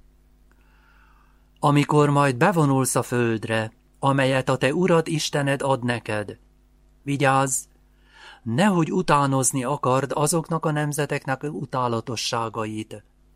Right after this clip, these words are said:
Ne legyen közted, aki fiát vagy leányát keresztül vezeti tűzön, vagy aki sorsvetéssel tudakozódik, és felhőkre és jóslatokra figyel,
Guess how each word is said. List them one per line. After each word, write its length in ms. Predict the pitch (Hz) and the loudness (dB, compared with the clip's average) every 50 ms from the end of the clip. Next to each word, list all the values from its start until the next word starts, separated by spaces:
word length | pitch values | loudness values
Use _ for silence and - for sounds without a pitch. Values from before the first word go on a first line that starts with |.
| _ _ _ _ _ _ _ _ - - - _ _ | _ _ _ _ _ _ _ _ -20 -20 -20 _ _
Ne 200 | - 120 156 196 | -4 -2 0 2
legyen 420 | 185 156 131 117 127 117 117 113 - | 2 2 2 0 0 -2 -2 -2 -2
közted, 680 | - 135 131 - - - - 120 113 113 104 110 101 _ _ _ _ _ | -2 0 0 0 -2 -2 -4 -6 -6 -6 -8 -10 -12 _ _ _ _ _
aki 260 | - - 139 - 127 120 | -8 -6 -4 -2 -4 -4
fiát 500 | - 156 156 156 147 147 151 151 - 143 | -2 0 2 4 4 4 4 2 0 0
vagy 160 | 147 143 135 | -2 0 0
leányát 760 | 131 127 131 131 131 131 131 127 135 131 131 135 - - - _ - | 0 0 2 2 2 2 2 2 2 2 0 0 -2 -6 -14 _ -4
keresztül 640 | - 156 160 160 156 151 - - - 147 143 143 | -2 -2 0 0 0 -2 -2 -2 -2 -2 -2 -2
vezeti 480 | 131 143 143 - 151 143 143 - 135 131 | -2 -2 -2 0 -2 -2 -2 -4 -4 -2
tűzön, 640 | - 160 156 147 127 117 113 113 110 104 104 98 - _ _ _ _ _ _ _ _ - - - - - - - | 0 0 2 2 0 0 -2 -2 -2 -4 -6 -10 -12 _ _ _ _ _ _ _ _ -20 -20 -20 -20 -20 -16 -4
vagy 180 | - 135 135 139 | 0 0 2 2
aki 440 | 143 139 - 151 139 139 147 - _ | 2 0 0 -2 -2 -2 -4 -6 _
sorsvetéssel 1080 | - - - - 165 175 170 - - 127 139 131 - 160 139 135 120 - - 127 123 117 | -12 -6 -2 0 2 2 2 0 0 0 0 0 0 0 -2 0 0 0 0 0 -2 -2
tudakozódik, 1040 | - 135 131 123 123 120 - 131 123 117 131 127 123 127 117 135 147 151 - - - _ _ _ _ _ _ - - _ | -4 -2 0 0 0 0 0 -2 -2 0 0 0 0 0 0 -2 -4 -4 -6 -14 -20 _ _ _ _ _ _ -20 -16 _
és 180 | - 123 - - | -6 -6 -4 -2
felhőkre 800 | - 135 147 156 151 139 147 151 151 147 - - 156 147 147 151 160 | 0 2 2 2 2 2 2 2 2 0 -2 -2 -2 -2 0 -2 -4
és 360 | - - 135 127 120 - - | -4 -4 -4 -4 -4 -4 -2
jóslatokra 720 | 120 127 131 139 131 - 143 135 135 - 135 127 - 139 131 | 0 0 0 0 0 -2 -2 -2 -2 -2 -4 -2 -2 -4 -2
figyel, 580 | - 135 131 113 120 123 127 135 143 147 143 | -2 -4 -4 -2 0 0 2 0 0 -2 -6